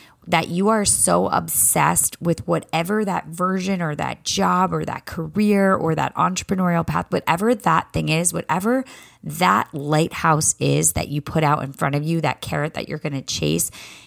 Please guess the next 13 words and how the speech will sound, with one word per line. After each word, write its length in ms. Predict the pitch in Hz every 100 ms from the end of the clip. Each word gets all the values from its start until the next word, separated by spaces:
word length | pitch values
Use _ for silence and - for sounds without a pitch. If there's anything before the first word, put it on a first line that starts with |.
| _
becomes 440 | 180 165 180 165 165
so 240 | - 175
much 320 | 202 220 -
more 220 | 170 165
important 720 | 151 143 - 165 - 185 196 - - _
than 120 | 151
any 260 | - 165 147
toxic 680 | - - 165 - - 202 -
behaviors 920 | 175 160 160 160 156 180 190 202 - - - -
or 160 | 165 156
shitty 520 | - - 160 196 214
friendships 1200 | - 175 170 160 160 165 - 190 202 - - - - - - -
or 200 | 170